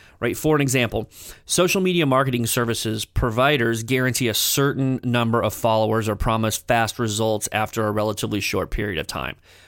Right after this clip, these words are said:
right? So it's gonna say something similar to that. These should be warning signs that the agency is using a black hat or a spam-like tactics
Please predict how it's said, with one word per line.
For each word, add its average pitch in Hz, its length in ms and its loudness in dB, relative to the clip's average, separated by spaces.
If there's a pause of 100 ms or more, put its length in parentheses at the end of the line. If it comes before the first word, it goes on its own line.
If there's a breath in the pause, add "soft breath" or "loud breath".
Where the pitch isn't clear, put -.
right? 117 240 -4 (220 loud breath)
So 139 160 0
it's 123 140 -2
gonna 135 180 0
say 123 180 2
something 113 360 -2
similar 98 340 -2
to 98 60 -10
that. 71 240 -2 (680)
These 139 220 2
should 170 180 0
be 165 120 2
warning 143 560 2
signs 101 520 -4 (440 loud breath)
that 117 120 -2
the 127 200 -4
agency 147 640 0 (220 loud breath)
is 117 180 -2
using 117 320 0
a 104 40 -2
black 123 400 0
hat 123 320 2
or 107 100 0
a - 40 -2
spam-like 131 720 0
tactics 139 520 -2